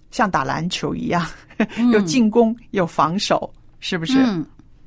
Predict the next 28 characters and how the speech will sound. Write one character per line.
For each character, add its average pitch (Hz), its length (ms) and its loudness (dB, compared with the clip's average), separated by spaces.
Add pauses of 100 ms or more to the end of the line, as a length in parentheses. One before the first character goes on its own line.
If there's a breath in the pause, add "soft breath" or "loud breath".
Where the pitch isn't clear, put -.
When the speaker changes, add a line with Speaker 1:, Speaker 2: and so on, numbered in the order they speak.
(640 soft breath)
Speaker 1:
然 214 160 2
后 247 160 2
在 240 160 2
圣 240 220 4
经 233 200 6
里 180 140 2
边 170 260 -4
呢， 170 180 -2 (180)
《箴 247 180 8
言》 170 220 2
十 185 320 -4
五 214 220 -2
章 180 300 -4
第 202 160 -12
一 226 240 -4
节 - 280 -6
呢， 156 200 -4 (280 soft breath)
就 165 180 -2
是， 156 400 -8 (240 soft breath)
啊， - 320 -8
来 165 200 -4
提 185 220 -6
醒 151 280 -2
我 - 160 -8
们 110 200 -6 (400 soft breath)
怎 190 220 0
么 196 80 0
样 269 260 2